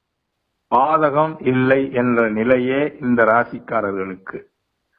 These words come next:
ஏனென்றால், குருவின் பார்வை நாலாவது வீட்டிலே பதிகிறது. குரு இவர்களுக்கு முழு சுபக்கிரகம்.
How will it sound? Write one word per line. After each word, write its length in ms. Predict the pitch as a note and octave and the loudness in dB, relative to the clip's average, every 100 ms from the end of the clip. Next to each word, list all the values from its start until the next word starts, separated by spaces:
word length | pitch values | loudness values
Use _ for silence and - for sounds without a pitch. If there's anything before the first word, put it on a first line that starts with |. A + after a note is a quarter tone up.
| _ _ | _ _
ஏனென்றால், 1000 | A#2 B2 A#2+ G#2+ G2+ A2 B2+ C3+ C3+ C3+ _ _ | 0 0 0 -6 -2 2 2 2 -2 -10 _ _
குருவின் 680 | - D3+ F3+ A3 G#3+ G3+ G3 | 2 4 4 2 0 0 0
பார்வை 840 | F#3+ D3+ D#3 B2 A#2+ C3 C#3+ D#3 - _ _ _ | 0 2 2 0 -2 -4 -6 -12 -18 _ _ _
நாலாவது 720 | A#2+ C3+ E3+ F#3+ F#3+ F#3 E3+ | 0 2 2 2 2 0 0
வீட்டிலே 480 | D3 C#3+ C3+ B2+ D3+ | 0 0 0 2 0
பதிகிறது. 640 | D3+ A2 A2 G#2 F#2+ A2 - _ _ _ _ _ | -2 -2 -2 -4 -6 -10 -16 _ _ _ _ _
குரு 520 | - E3+ F#3 G#3+ A3 | 0 2 4 4 2
இவர்களுக்கு 920 | E3+ E3+ F3 D#3+ C#3 A#2 - E3+ F#3 - | 2 2 4 2 0 -4 2 2 2 0
முழு 520 | C3 D3+ D3+ F3+ F#3+ F#3+ | 2 2 4 4 2 0
சுபக்கிரகம். 760 | C3 C3 D#3 - A#2 F#2+ G2 | 0 2 0 -2 -4 -4 -6